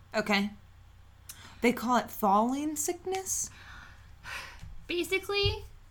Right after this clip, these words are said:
Speaker 2: anything. If you remember with, um, Zona,
Speaker 1: Yeah.
Speaker 2: the Greenbrier ghost,
Speaker 1: Yeah.
Speaker 2: anytime somebody would fall over and either shake or would just fall over and die, they're like, "No, it's the falling sickness."
Speaker 1: Right. Well, they called hers, what, the fainting sickness? Or,
Speaker 2: Yeah.
Speaker 1: I mean, same thing, but
Speaker 2: Basically the same thing.
Speaker 1: Okay.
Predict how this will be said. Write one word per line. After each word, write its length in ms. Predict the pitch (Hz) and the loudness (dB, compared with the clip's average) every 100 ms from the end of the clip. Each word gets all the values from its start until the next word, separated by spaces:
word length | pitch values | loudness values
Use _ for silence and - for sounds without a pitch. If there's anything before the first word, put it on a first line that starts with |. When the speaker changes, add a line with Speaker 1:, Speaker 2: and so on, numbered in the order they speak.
| - | 0
Speaker 2:
anything. 420 | 254 254 240 208 | 2 2 2 0
If 160 | 214 233 | -2 -2
you 140 | 220 226 | 0 2
remember 640 | 233 254 262 254 254 247 226 | 4 4 2 4 4 2 -2
with, 760 | 208 220 214 214 - - - - | 0 2 2 0 -4 -14 -18 2
um, 540 | 208 196 190 185 190 185 - - | 4 6 4 2 -2 -6 -14 -12
Zona, 580 | 190 214 202 185 165 254 - - | -2 0 0 0 -4 -4 -8 -4
Speaker 1:
Yeah. 300 | 214 196 165 | 4 6 6
Speaker 2:
the 80 | 202 | 4
Greenbrier 380 | 208 208 202 185 | 0 2 2 2
ghost, 320 | 190 202 233 | 0 0 2
Speaker 1:
Yeah. 300 | 214 160 175 202 - 254 | 4 4 0 -6 -4 0
Speaker 2:
anytime 680 | 247 262 269 262 220 233 | 0 0 0 2 4 4
somebody 320 | 240 214 220 214 | 2 0 0 0
would 180 | 190 | -2
fall 320 | 180 208 185 196 | -2 0 2 2
over 360 | 196 185 185 | 2 4 2
and 140 | 175 185 | 2 0
either 460 | 175 180 170 165 | -2 0 2 2
shake 480 | 165 - 302 311 - - - | 0 -2 0 0 -2 -6 -2
or 200 | 196 175 | 2 2
would 120 | 156 | 0
just 180 | 175 - | -6 -10
fall 180 | 165 | -8
over 120 | - 156 | -8 -8
and 80 | 180 | 0
die, 280 | 226 233 226 | 6 6 6
they're 100 | 214 | 2
like, 220 | 226 226 | 0 0
"No, 180 | 220 214 | 2 2
it's 160 | 226 - | 0 -4
the 60 | |
falling 320 | - 233 233 | 0 2 2
sickness." 360 | 220 196 208 190 | 0 -4 -4 -2
Speaker 1:
Right. 420 | 208 226 226 202 - | 8 10 10 8 2
Well, 180 | - 302 | 6 8
they 260 | 233 320 320 | 12 12 12
called 280 | - 262 247 | 6 6 6
hers, 200 | 254 214 | 6 4
what, 140 | 202 | 2
the 80 | 180 | 0
fainting 540 | 170 208 220 220 233 | 0 4 4 4 4
sickness? 480 | 220 240 240 233 233 | 4 2 2 2 2
Or, 80 | 233 | 2
Speaker 2:
Yeah. 180 | 220 208 | 6 10
Speaker 1:
I 40 | |
mean, 140 | 311 277 | 10 10
same 240 | 262 190 | 8 6
thing, 300 | 165 151 165 - | 4 -2 0 2
but 160 | - | 4
Speaker 2:
Basically 240 | 277 - 208 | 2 0 -2
the 80 | 185 | -2
same 200 | 170 - | -6 -4
thing. 140 | - | -2
Speaker 1:
Okay. 220 | 220 156 | 0 -2